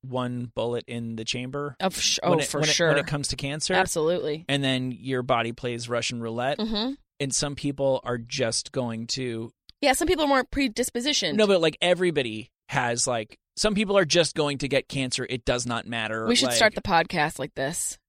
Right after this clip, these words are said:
Speaker 2: Everyone's got <laughs> cancer.
Speaker 1: Everybody has
Speaker 2: <laughs>
Speaker 1: Everybody listening to this is one-sixth cancer, and
Speaker 2: There are all
Speaker 1: someday,
Speaker 2: types of
Speaker 1: and,
Speaker 2: cancer.
Speaker 1: and someday your body is going to spin the barrel,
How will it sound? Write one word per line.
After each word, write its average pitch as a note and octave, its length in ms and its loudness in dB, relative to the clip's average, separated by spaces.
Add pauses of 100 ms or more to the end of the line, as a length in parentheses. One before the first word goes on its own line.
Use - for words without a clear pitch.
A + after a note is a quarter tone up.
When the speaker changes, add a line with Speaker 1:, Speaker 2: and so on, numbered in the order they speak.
Speaker 2:
Everyone's A#3 420 4
got F3 220 2
<laughs> - 20 -18
cancer. - 560 2
Speaker 1:
Everybody G#3 460 4
has F#3 600 4 (140)
Speaker 2:
<laughs> - 20 - (640)
Speaker 1:
Everybody A3 360 2
listening G3+ 360 2
to E3 80 0
this C#3+ 220 2
is B2+ 200 2
one-sixth D3+ 840 2
cancer, C#3+ 580 4 (180)
and C#3+ 380 2
Speaker 2:
There A4 80 10 (180)
are F#3 60 8
all - 120 8
Speaker 1:
someday, A#3 200 2
Speaker 2:
types G#4 220 6
of G#4+ 140 0
Speaker 1:
and, - 40 -14 (360)
Speaker 2:
cancer. F#3+ 260 4
Speaker 1:
and E3 140 0
someday E3+ 440 4
your C#3+ 240 0
body B2 360 2
is A#2+ 120 -4
going A#2 180 -2
to A#2 140 -4
spin C#3+ 640 0
the E3 100 4
barrel, C#3+ 500 4